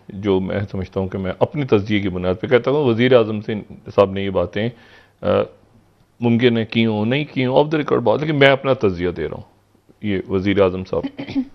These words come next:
Speaker 2: ठीक।
Speaker 1: पहली बात तो ये है कि जो इतवार को, अ, ये जो तहरीक अदम एतमाद है, ये तहरीक अदम एतमाद जो है ये,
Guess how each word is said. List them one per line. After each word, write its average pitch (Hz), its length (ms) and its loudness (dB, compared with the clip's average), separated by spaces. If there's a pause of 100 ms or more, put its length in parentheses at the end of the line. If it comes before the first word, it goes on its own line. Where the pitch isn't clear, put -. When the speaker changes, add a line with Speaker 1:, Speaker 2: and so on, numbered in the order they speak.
(440)
Speaker 2:
ठीक। 247 200 -16 (380)
Speaker 1:
पहली 160 160 8
बात 170 180 4
तो 156 80 -2
ये 139 260 4
है 117 60 0 (1200)
कि 127 380 6 (540)
जो 123 140 -2
इतवार 135 480 6
को, 101 400 -2 (1700)
अ, 110 80 0 (920)
ये 123 140 6
जो 117 180 4 (2250)
तहरीक 147 300 6
अदम 117 260 4
एतमाद 92 420 2
है, 80 220 -10 (1900)
ये 214 340 4
तहरीक 180 420 4
अदम 170 300 4
एतमाद 135 420 4
जो 160 100 -2
है 120 200 2
ये, 131 600 4